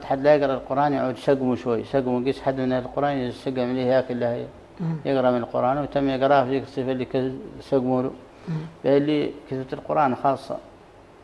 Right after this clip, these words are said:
Speaker 1: في
Speaker 2: مم.
Speaker 1: حروف ما ينقرأ وفي حروف ينقرأ وما هم كتب.
Speaker 2: مم.
Speaker 1: إذا يالتو شي حد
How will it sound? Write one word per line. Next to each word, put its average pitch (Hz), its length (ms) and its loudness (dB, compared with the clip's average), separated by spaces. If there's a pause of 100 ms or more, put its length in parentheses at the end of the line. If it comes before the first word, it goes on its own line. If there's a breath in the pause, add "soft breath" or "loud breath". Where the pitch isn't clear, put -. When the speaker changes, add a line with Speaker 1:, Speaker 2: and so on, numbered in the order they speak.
(380)
Speaker 1:
في 139 100 2
Speaker 2:
مم. 117 60 2
Speaker 1:
حروف 135 280 0
ما 127 180 2
ينقرأ 123 360 2 (300)
وفي 120 340 -2
حروف 151 360 0
ينقرأ 131 300 2
وما 135 260 2
هم 123 180 0
كتب. - 280 -2 (580 loud breath)
Speaker 2:
مم. 156 160 -6 (280)
Speaker 1:
إذا 147 80 4
يالتو 151 420 8 (500)
شي - 180 2
حد 143 180 4